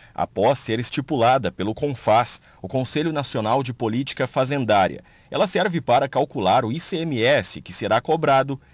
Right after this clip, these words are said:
em cima do litro do combustível em todos os estados brasileiros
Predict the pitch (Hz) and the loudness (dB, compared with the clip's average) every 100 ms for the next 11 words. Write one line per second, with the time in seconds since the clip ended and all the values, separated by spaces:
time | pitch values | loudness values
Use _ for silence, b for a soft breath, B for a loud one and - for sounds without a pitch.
0 | - 95 - 127 143 135 110 120 208 110 | -12 -10 -4 -2 -2 -2 -2 -2 -4 -4
1 | 90 92 104 165 - - 131 131 131 b | -6 -4 -4 -6 -6 -2 0 0 -4 b
2 | b 95 95 120 151 123 120 135 - 139 | b -8 -2 -2 -2 -6 -6 -6 -2 2
3 | 175 170 160 135 123 165 139 117 110 - | 2 0 -4 -2 -2 0 0 0 -2 -8